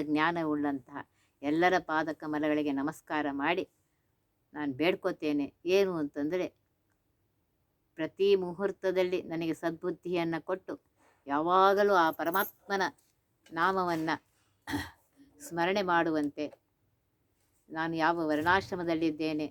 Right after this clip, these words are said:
ಆ ಕರ್ಮಗಳನ್ನು ಮಾಡುತ್ತಾ ಪ್ರತಿ ಕ್ಷಣಕ್ಕೆ ಆ ಪರಮಾತ್ಮನ ಸ್ಮರಣೆ ಮಾಡುವಂತೆ ನನಗೆ ಅನುಗ್ರಹ ಮಾಡಲಿ ಅಂತ ಹೇಳಿ ಪ್ರಾರ್ಥನೆ ಮಾಡ್ಕೊತಾ ಇದ್ದಾರೆ. ನೋಡ್ರಿ, ಎಷ್ಟು ಸುಂದರವಾಗಿ ಪ್ರಾರ್ಥನೆ ಮಾಡ್ಕೊತಾ ಇದ್ದಾರೆ. ತಾರತಮ್ಯವನ್ನು ಹೇಳುತ್ತಾ ಆ ಎಲ್ಲ ದೇವತೆಗಳಿಗೂ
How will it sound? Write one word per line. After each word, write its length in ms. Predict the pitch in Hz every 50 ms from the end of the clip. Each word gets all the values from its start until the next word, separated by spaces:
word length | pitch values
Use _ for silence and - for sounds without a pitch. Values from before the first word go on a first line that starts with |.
| _ _ _ _ - -
ಆ 60 | 147
ಕರ್ಮಗಳನ್ನು 720 | - - 165 165 175 180 180 170 175 170 165 160 156 151 151
ಮಾಡುತ್ತಾ 420 | 151 151 170 190 180 - - 170
ಪ್ರತಿ 340 | - - 156 147 - 196 208
ಕ್ಷಣಕ್ಕೆ 540 | - - - - 202 208 226 233 - - 220
ಆ 100 | 202 190
ಪರಮಾತ್ಮನ 640 | 175 - 180 180 185 185 190 - _ _ - 175 170
ಸ್ಮರಣೆ 380 | 165 - - 160 160 165 170 160
ಮಾಡುವಂತೆ 460 | 160 156 156 156 156 151 147 - 151
ನನಗೆ 260 | 151 147 143 139 131
ಅನುಗ್ರಹ 320 | 139 156 156 151 156 151 151
ಮಾಡಲಿ 320 | 147 147 139 135 131 143 135
ಅಂತ 140 | 120 123 _
ಹೇಳಿ 140 | - 147 220
ಪ್ರಾರ್ಥನೆ 380 | - - 156 139 - _ - 131
ಮಾಡ್ಕೊತಾ 400 | - - _ - - _ _ -
ಇದ್ದಾರೆ. 260 | - - - - _ _ _ _ _ _ _ _ _ _ _ -
ನೋಡ್ರಿ, 220 | 170 208 208 196 175
ಎಷ್ಟು 280 | 165 165 - - - 190
ಸುಂದರವಾಗಿ 720 | - - 175 175 180 190 185 175 165 165 160 151 139 - _ _ _ _ _ _ _ _ _ _ _ _ _ _ -
ಪ್ರಾರ್ಥನೆ 380 | 156 160 165 160 _ - 165 160
ಮಾಡ್ಕೊತಾ 460 | 156 151 151 - 147 147 - - 135
ಇದ್ದಾರೆ. 240 | 135 123 - - - _ _ -
ತಾರತಮ್ಯವನ್ನು 720 | 147 151 156 156 - - 151 156 151 151 151 147 143 139
ಹೇಳುತ್ತಾ 460 | 151 165 185 208 202 - - 196 180 - _ _ _ _ _ _ _ -
ಆ 80 | 139 151 147 139
ಎಲ್ಲ 240 | 143 156 165 175 185 170 156
ದೇವತೆಗಳಿಗೂ 760 | 156 156 165 170 175 170 - 165 156 156 156 156 151 165 190